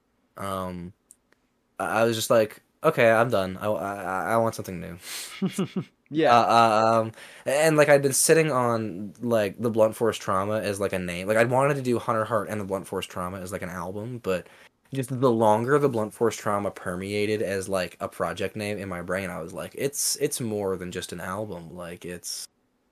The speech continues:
Speaker 1: it's gotta be a thing." But I, I don't want my band to be Hunter Heart and the, uh, you know, like,
Speaker 2: Mm-hmm.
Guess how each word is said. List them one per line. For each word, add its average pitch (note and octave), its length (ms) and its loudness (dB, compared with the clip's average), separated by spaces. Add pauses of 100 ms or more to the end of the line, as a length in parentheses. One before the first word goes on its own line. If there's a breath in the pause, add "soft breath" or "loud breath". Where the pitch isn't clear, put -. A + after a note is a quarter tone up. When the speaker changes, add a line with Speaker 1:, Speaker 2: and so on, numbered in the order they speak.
(540)
Speaker 1:
it's F2+ 380 -4
gotta C#3+ 160 4
be A2 100 0
a F2+ 60 0
thing." F#2 640 -2
But G#2+ 360 0 (360)
I, G#2 300 0
I C#3 40 6
don't B2 340 0
want B2+ 440 -2
my A#2 120 0
band G#2 400 -2
to F#2 60 -4
be F#2+ 120 -4
Hunter G2 320 -4
Heart A2 340 0 (300)
and G#2 360 -4
the, F2 640 -4
uh, - 40 -10
you G#2+ 220 -4
know, F#2+ 240 -6
like, F#2+ 340 -6
Speaker 2:
Mm-hmm. D3+ 340 -8